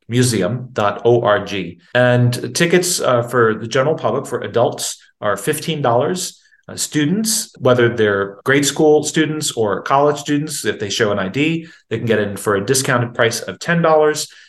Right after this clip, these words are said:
Uh, seniors sixty-five and over also get ten dollar admission. And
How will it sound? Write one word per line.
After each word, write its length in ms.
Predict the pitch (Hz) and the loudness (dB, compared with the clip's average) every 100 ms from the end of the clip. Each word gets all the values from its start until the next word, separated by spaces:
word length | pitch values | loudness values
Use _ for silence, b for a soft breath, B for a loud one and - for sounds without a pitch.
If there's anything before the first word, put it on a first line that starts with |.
| B - | B -14
Uh, 160 | 90 | -6
seniors 720 | - - 160 160 156 - - | 0 2 2 2 0 -2 -4
sixty-five 680 | - 147 - 139 127 143 110 | -4 -4 -4 -6 -2 0 0
and 140 | 98 | -2
over 400 | 123 147 202 202 | 0 2 2 0
also 460 | 117 113 127 110 110 | -4 -4 -2 -2 -4
get 360 | 110 110 - - | -6 -6 -6 -4
ten 160 | 139 | 0
dollar 300 | 127 123 123 | 2 4 2
admission. 440 | 123 135 135 156 151 b b b - | 0 -2 -4 -8 -12 b b b -2
And 440 | 120 117 117 113 | 0 0 0 -4